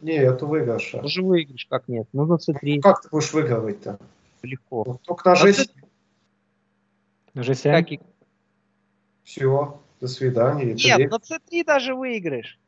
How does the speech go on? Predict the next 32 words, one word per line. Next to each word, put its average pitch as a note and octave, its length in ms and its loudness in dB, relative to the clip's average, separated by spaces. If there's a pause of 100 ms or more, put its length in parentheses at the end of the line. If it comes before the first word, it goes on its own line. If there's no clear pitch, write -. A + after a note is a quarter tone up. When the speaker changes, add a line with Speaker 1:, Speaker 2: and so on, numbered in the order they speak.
(140)
Speaker 1:
Ну, G3+ 260 2
вот, G#3 220 -2
Олег, A#3 320 4
зачем F3+ 360 0
геморрой F3+ 460 0
нужен? C#3+ 400 -10
Вот, C#3+ 120 -8
Speaker 2:
Ну, G3+ 80 -2
Speaker 1:
ну, C4+ 40 -4
давай F#3+ 160 -4
Speaker 2:
геморрой, C4+ 400 2
Speaker 1:
лучше. G3+ 140 -6
Speaker 2:
да, G#3 220 2
ладно. D#3+ 460 -4
Speaker 1:
Там G3 220 -4
будешь G#3 240 -6
делать G#3 340 0
двадцать G3+ 360 -2
ходов, G3+ 400 -2
еще F3+ 240 -2
ничего F3+ 340 -2
Speaker 2:
Ладно. D3+ 100 2
Speaker 1:
сыграешь. C3 560 -10
Speaker 2:
Это E3 160 -8
проехали, G3+ 600 2
это E3+ 220 0
побочный F#3 520 -4
вариант, G#3+ 400 0
как E3 140 -6
говорится, D3+ 340 -8
не C#3+ 100 -6
отвлекаемся. C3+ 800 -2